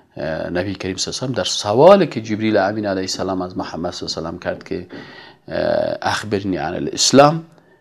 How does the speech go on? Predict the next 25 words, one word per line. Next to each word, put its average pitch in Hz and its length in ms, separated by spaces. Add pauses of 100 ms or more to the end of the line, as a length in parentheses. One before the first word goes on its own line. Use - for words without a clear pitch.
(140)
برای 90 200
جبریل 95 280
علیه 85 100
السلام 90 420
پیغمبر 85 360
صلی - 180
الله 85 120
علیه - 60
و - 40
سلم - 260
اسلام 87 140
معرفی 82 400
کرد، 104 280
تعریف 92 420
کرد 85 140
و 78 100
گفت 110 260
که: 117 200 (400)
«الاسلام 90 680
و 85 60
ان 87 240
تشهد 101 420
ان 85 180
لا 87 180
اله 82 420